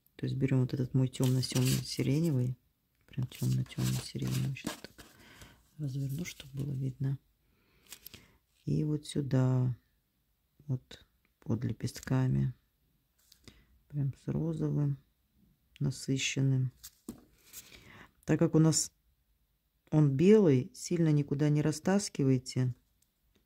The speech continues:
да, чтобы вот эту белоснежность не потерять нашу. Но все равно растащить надо.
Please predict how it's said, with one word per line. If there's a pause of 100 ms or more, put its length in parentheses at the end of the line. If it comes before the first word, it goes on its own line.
(280)
да,
чтобы
вот
эту (240)
белоснежность
не
потерять
нашу. (280)
Но
все
равно
растащить
надо.